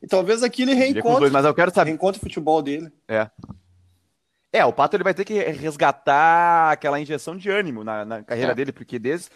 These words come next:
Speaker 2: ele era titular absoluto do Milan, depois disso ele já só começou a cair.
Speaker 3: É.
Speaker 2: E tu via que ele não tinha tanto interesse, aparecia muito mais em holofote do
Speaker 3: Mas
Speaker 2: que
Speaker 3: a primeira
Speaker 2: holofotes em
Speaker 3: é que o
Speaker 2: páginas
Speaker 3: Pato,
Speaker 2: de celebridade
Speaker 3: o
Speaker 2: do,
Speaker 3: Pato,
Speaker 2: do
Speaker 3: ele
Speaker 2: futebol.
Speaker 3: quis ser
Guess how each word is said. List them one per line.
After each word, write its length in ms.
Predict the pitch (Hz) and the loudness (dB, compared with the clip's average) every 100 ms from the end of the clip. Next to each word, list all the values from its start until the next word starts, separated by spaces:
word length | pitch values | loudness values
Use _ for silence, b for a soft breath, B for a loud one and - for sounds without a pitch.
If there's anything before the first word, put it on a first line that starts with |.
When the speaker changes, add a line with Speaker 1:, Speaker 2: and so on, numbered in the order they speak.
| b b | b b
Speaker 2:
ele 180 | 127 123 | 0 4
era 140 | 170 | 4
titular 300 | 190 - 160 | 2 0 0
absoluto 380 | 156 135 160 160 | 0 -2 -6 -4
do 120 | 160 180 | -4 -6
Milan, 240 | 175 233 | -4 -2
depois 320 | 226 185 170 | -2 -2 -6
disso 180 | 151 190 | -8 -12
ele 80 | 185 | -4
já 240 | 190 190 | 0 0
só 220 | 180 170 | 0 -6
começou 420 | - - 170 - 175 | -6 -10 -10 -6 -4
a 40 | |
cair. 300 | 190 180 156 | -2 0 0
Speaker 3:
É. 100 | - - _ | -2 -4 _
Speaker 2:
E 280 | 110 117 117 | -4 -2 -2
tu 180 | - 120 | -4 -6
via 220 | 123 160 | 0 0
que 60 | 165 | 0
ele 60 | |
não 100 | 165 | -4
tinha 160 | 156 180 | -2 -4
tanto 220 | 175 170 | -4 -8
interesse, 500 | 185 180 220 185 196 | -4 2 4 6 4
aparecia 320 | 127 113 - 123 | 0 -2 -4 -6
muito 180 | 127 | -6
mais 220 | 120 123 131 | -4 -4 -4
em 40 | |
holofote 600 | 135 151 - 131 139 - | -4 -4 0 0 0 -2
do 100 | 110 | -2
Speaker 3:
Mas 160 | 147 139 | 0 2
Speaker 2:
que 60 | |
Speaker 3:
a 40 | 123 | 0
primeira 420 | 147 135 127 143 | 0 0 2 2
Speaker 2:
holofotes 440 | 131 123 110 110 | 4 2 2 -4
em 80 | 107 | -6
Speaker 3:
é 20 | |
que 20 | 107 | 0
o 40 | |
Speaker 2:
páginas 420 | 117 147 123 107 | 2 2 0 0
Speaker 3:
Pato, 380 | 135 135 107 113 | 2 0 -2 -6
Speaker 2:
de 40 | |
celebridade 500 | 123 117 113 120 117 | -4 -4 -4 0 -2
Speaker 3:
o 40 | 135 | 0
Speaker 2:
do, 40 | |
Speaker 3:
Pato, 220 | 135 127 | 0 0
Speaker 2:
do 60 | 160 | -2
Speaker 3:
ele 120 | 160 | -6
Speaker 2:
futebol. 200 | 147 110 | -4 -4
Speaker 3:
quis 100 | 110 - | -4 -4
ser 420 | 139 151 160 | -4 -2 -4